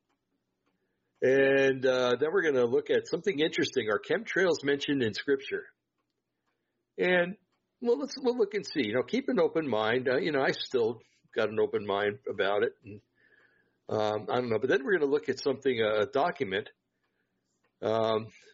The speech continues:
about an act that was passed that basically gave, it, it was basically you, uh, giving permission to the government to spray chemtrails. <laughs> Okay.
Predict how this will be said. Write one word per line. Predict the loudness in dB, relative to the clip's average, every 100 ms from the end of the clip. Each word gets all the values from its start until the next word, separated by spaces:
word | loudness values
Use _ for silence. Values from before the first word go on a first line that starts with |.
| -8
about | -2 0 0
an | 0
act | 0 -2 -4
that | -4
was | -6 -6
passed | -2 2 2 0 -6 -16 -20 _ _ _ _ _ _ _ _ _ -2
that | -2 2
basically | 0 0 -4 -6 -4 0 0 -2
gave, | 0 2 2 0 -2 -10 -20 -20 -20 _ _ _ _ _ _ _ _ _ _
it, | -2 0 2
it |
was | 0 0
basically | 0 -2 -4 -2 -2 -2 -10
you, | -4 2 4 2 0
uh, | -4 -6 -4
giving | -2 -2 -4
permission | -6 0 0 0 -4 -4 -12 _ _ _ _ _ _ _ _ _ _
to | -2 0
the | 2
government | 0 0 -2 -4
to | -6
spray | -6 -4 -2
chemtrails. | -2 -4 -2 -2 -2 -10
<laughs> | -20 _ _ _ _ _ -14 -8 -8
Okay. | -4 0 2 0